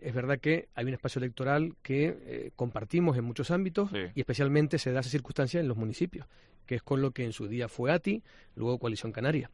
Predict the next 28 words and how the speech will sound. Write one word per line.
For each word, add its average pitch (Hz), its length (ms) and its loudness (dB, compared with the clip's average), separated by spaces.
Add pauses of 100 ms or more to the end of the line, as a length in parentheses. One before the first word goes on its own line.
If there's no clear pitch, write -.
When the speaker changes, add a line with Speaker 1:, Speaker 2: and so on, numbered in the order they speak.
(480)
Speaker 1:
Y 131 500 2 (380)
esa 175 180 2
procedencia 165 400 6
incluso 156 240 4
común 160 460 6
de 123 80 0
algunos 127 240 0
representantes 127 640 -2
que 139 320 2 (140)
tienen 131 180 0
como 117 220 -2
nota 123 240 -2
el 113 60 -4
haber 117 340 -4 (160)
procedido 113 460 -2
originalmente 117 520 -4
de 113 80 -2
la 107 80 -6
antigua 110 260 -4
U 104 60 -4
C 110 120 -4
D, 165 180 4 (580)
el 120 140 0
hecho 139 240 4
de 139 140 4
que 139 420 2
se - 160 -6
compartan 127 640 2